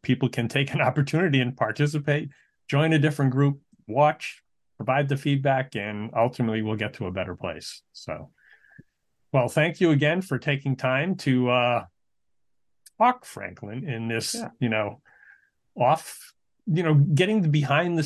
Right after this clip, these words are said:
Speaker 1: scenes. That's some of the, w-, w-, it's not sound bites. Uh, the dollars that are gonna be the dollars, and they're gonna change before they get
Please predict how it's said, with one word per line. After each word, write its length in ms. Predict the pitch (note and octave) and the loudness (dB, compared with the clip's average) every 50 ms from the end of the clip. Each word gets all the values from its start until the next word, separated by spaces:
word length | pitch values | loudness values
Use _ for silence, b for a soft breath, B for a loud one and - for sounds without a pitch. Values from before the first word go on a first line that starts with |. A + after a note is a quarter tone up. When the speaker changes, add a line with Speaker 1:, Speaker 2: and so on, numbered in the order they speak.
| - | -4
Speaker 1:
scenes. 360 | - D#3 F3+ - B2 F#2 - - | -4 -4 -4 -4 -6 -8 -8 -4
That's 240 | - C3 D3 - | -2 -2 -2 -2
some 260 | - - - C#3+ D3 D3 | -2 0 2 2 2 2
of 60 | C#3 | 2
the, 180 | C3+ C3 C3 C#3 | 2 0 0 0
w-, 280 | C#3+ C3 C#3+ D3 C#3 | 0 0 0 0 0
w-, 80 | C#3 C#3+ | 2 2
it's 200 | C#3+ C3+ C3+ - | 2 0 0 0
not 180 | D#3+ E3 F3+ - | 0 0 0 0
sound 340 | - - C3 C#3+ D3 C3 | 0 0 0 2 0 -2
bites. 360 | A2 F#2+ F2 F#2 G2+ - - - - | -2 -4 -10 -10 -12 -14 -14 -12 -10
Uh, 320 | A#2 A2+ A2+ A2 A2 A#2 A#2+ B2+ B2 - | -10 -8 -8 -6 -6 -6 -6 -8 -8 -4
the 120 | B2 A#2+ | -4 -4
dollars 500 | A#2+ A#2+ B2 B2 C#3+ D#3+ F#3 F#3 E3+ D#3 | 0 2 2 4 4 4 4 2 2 2
that 120 | - D3+ C3+ | 2 0 0
are 100 | C3 C3+ | 2 2
gonna 180 | C3+ C#3 C3 C3 | 2 2 2 2
be 20 | B2+ B2+ | 0 -2
the 20 | A#2+ A#2 B2 A#2+ | -2 0 2 2
dollars, 340 | B2+ C3 C3+ C3+ C3+ C3+ - | 2 4 4 2 0 -2 -2
and 80 | B2 | -6
they're 160 | A2+ A#2+ C3 C3+ | -4 -2 0 0
gonna 140 | B2+ B2 A#2 - - | 0 0 -2 -2 -2
change 300 | C3 C3 C3 B2+ B2+ - | -2 0 0 -2 -4 -4
before 300 | - A2+ - - B2 B2 | -8 -8 -4 -2 -2 -2
they 160 | A#2 A#2+ A#2 | -2 -2 -4
get 220 | A#2 B2 A2+ A2+ | -2 -2 -4 -4